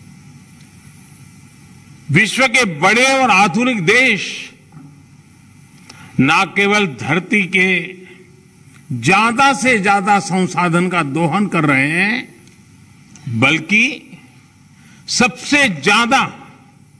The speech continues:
कार्बन एमिशन भी उन्हीं के खाते में जाता है।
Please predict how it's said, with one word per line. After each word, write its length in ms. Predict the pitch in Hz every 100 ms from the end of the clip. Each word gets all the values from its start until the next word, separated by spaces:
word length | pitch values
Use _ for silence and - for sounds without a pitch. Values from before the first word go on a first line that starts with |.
| - - _ - - - - _ -
कार्बन 680 | 175 196 202 196 220 226 220
एमिशन 580 | 175 185 190 180 185 175
भी 200 | 185 226
उन्हीं 440 | 233 185 170 202
के 180 | - 202
खाते 400 | 185 - - 175
में 200 | 170 151
जाता 280 | 131 123 -
है। 380 | 107 - -